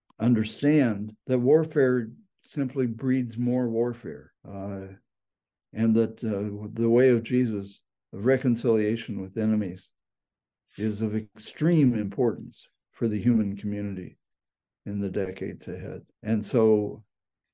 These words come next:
there are a series of scholarly projects that I'd like to undertake, uh, and, uh,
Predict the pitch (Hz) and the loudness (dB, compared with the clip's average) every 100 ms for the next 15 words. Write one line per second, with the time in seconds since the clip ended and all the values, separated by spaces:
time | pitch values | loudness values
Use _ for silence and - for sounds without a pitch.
0 | _ _ _ _ - 107 131 123 120 113 | _ _ _ _ -10 2 4 6 4 2
1 | 110 110 156 165 156 120 98 98 - 123 | 0 -4 2 4 4 2 -2 -10 -4 0
2 | 139 123 110 101 117 101 92 107 107 - | 2 2 -2 -4 -6 -8 -8 -10 -10 -8
3 | 101 101 110 98 101 101 110 90 98 92 | -4 -2 -2 -2 -4 -4 -6 -6 -6 -8
4 | 95 107 139 - _ _ _ _ _ _ | -2 0 0 -4 _ _ _ _ _ _
5 | _ 98 98 98 98 98 101 _ _ _ | _ -12 -10 -8 -8 -10 -16 _ _ _
6 | - 101 101 98 98 95 98 | -12 -6 -4 -4 -4 -6 -6